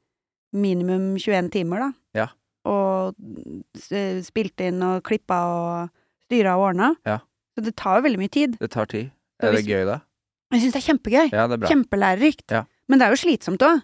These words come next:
Speaker 2: Ja.
Speaker 1: Så hvis motivasjonen min hadde vært, jeg skal ha seksti tusen lyttere de første to ukene jeg spiller inn, liksom,
Speaker 2: Mm.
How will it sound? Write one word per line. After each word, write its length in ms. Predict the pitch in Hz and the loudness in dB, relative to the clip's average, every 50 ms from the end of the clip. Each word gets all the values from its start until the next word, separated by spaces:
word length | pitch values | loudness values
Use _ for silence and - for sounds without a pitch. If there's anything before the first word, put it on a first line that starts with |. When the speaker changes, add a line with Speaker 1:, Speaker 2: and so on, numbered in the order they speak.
| - - | -2 -6
Speaker 2:
Ja. 120 | 104 127 - _ _ | -6 -6 -6 _ _
Speaker 1:
Så 80 | - 262 | -2 0
hvis 100 | 226 226 | 2 2
motivasjonen 540 | 247 226 - 233 247 - - 214 190 175 165 | 0 0 0 -2 -2 0 0 -2 0 0 -2
min 120 | 175 196 208 | 0 0 0
hadde 140 | 190 202 190 | 0 0 0
vært, 180 | 185 190 - _ - | -2 -2 -4 _ -4
jeg 100 | 196 190 | -2 -2
skal 200 | - - 202 185 | -2 -2 0 2
ha 120 | 190 185 180 185 185 185 185 185 190 | 4 4 4 4 2 2 0 -2 -2
seksti 520 | - - - - - - - - 180 202 | -4 -6 -10 -10 -12 -14 -12 -8 -8 -8
tusen 340 | - - 185 160 - - 190 | -4 -4 -4 -4 -4 -6 -6
lyttere 440 | 190 196 - _ - 143 180 196 202 196 | -6 -6 -6 _ -6 -2 0 0 0 0
de 80 | 196 196 | -2 -4
første 360 | - 202 - - - 175 175 | -4 -6 -8 -6 -6 -6 -6
to 200 | - - 180 175 165 | -4 -4 -4 -4 -4
ukene 260 | 156 - - - 165 | -6 -6 -8 -6 -6
jeg 80 | 165 - | -6 -6
spiller 300 | - 165 160 160 - 170 | -6 -8 -8 -6 -4 -2
inn, 160 | 196 208 220 | -2 -2 -2
liksom, 360 | 233 233 - 330 349 381 359 - - | -4 -2 0 2 2 2 0 -4 -6
Speaker 2:
Mm. 280 | - - 120 220 220 | -8 -8 -8 -8 -10